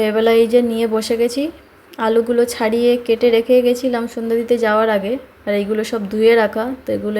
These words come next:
এবার কেটে রেডি করে নেব। চিকেনটা অনেকটা পরিমাণে ছিল, তো কিছুটা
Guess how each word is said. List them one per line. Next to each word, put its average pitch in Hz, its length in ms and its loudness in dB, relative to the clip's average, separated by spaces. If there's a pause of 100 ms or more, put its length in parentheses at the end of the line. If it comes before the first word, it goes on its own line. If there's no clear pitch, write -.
এবার 202 200 0 (680)
কেটে 226 220 4 (100)
রেডি 220 280 2
করে 233 260 4
নেব। 240 120 -2 (1500)
চিকেনটা 269 420 4 (120)
অনেকটা 247 300 -2 (100)
পরিমাণে 220 500 0
ছিল, 202 160 -4 (880)
তো 214 60 -4 (200)
কিছুটা 233 340 2